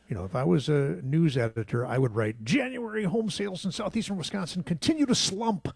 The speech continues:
as it did in the second half of twenty eighteen." But since <laughs> I'm a little more curious,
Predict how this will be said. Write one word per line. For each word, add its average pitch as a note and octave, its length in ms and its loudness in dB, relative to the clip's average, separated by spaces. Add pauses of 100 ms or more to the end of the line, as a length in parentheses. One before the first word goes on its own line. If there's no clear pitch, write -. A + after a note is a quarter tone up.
(800)
as F3+ 200 6
it F3+ 80 4
did F#3+ 140 8
in F3 60 0
the D3+ 60 0
second E3+ 280 0
half D3 180 0
of - 80 -6
twenty B2 260 -2
eighteen." A2 320 -6 (100)
But - 160 4
since A3+ 280 -2 (140)
<laughs> - 140 -14
I'm C#4 160 0
a D4 40 -2
little C4 220 -2
more A#3 180 2
curious, - 640 -2